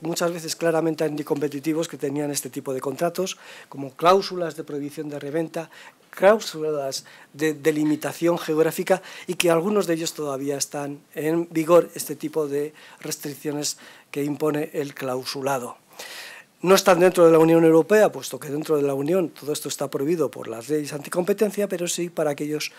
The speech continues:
suministradores de fuera de la Unión Europea. Siguiente punto es el, el tercer punto que está aquí, que es el de los O T Cs, que son los contratos de spot y de forward, que son,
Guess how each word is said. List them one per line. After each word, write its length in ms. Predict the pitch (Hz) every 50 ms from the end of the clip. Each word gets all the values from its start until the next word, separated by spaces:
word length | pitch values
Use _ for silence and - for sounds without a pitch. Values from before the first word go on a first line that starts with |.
| - - -
suministradores 800 | - - 160 160 156 151 - - 143 143 143 151 143 151 147 139 135
de 80 | 131
fuera 320 | - - 139 131 131 127 127
de 160 | 135 135 120
la 80 | 120
Unión 280 | 107 110 113 110 110 104
Europea. 460 | 101 98 - - - - - - - _ _ - - - - - - - - -
Siguiente 380 | - - 180 196 233 240 233 233
punto 380 | 240 240 240 240 247 240 240 226
es 180 | 220 - -
el, 320 | 208 214 214 226 233 226 _ _ _ -
el 240 | - 151 151 151 151
tercer 320 | - 165 - - 202 196
punto 240 | - 208 190 185 160
que 60 | 160
está 180 | 151 - 180 165
aquí, 260 | - 214 247 269 254
que 220 | - - 196 190
es 180 | 202 196 - -
el 260 | 208 208 208 214 202
de 280 | 190 196 202 220 208 208 - - - - - -
los 180 | 170 160 - 214
O 60 | 214
T 120 | 214 202
Cs, 460 | 202 - 220 214 214 220 - - - - _ _ _ _ _ - - - - - - _ _ _ - - _ - -
que 120 | - 151
son 240 | - - 175 185 185
los 120 | 185 165 -
contratos 500 | 170 143 - - 160 160 - 196 180 160
de 100 | 147 139
spot 380 | - - 185 208 240 226 -
y 80 | 170 147
de 120 | 143 135
forward, 440 | - - 135 127 131 - 127 - - _ - - - - - - _ _ _ _ -
que 100 | 175 165
son, 360 | - 208 220 240 240 -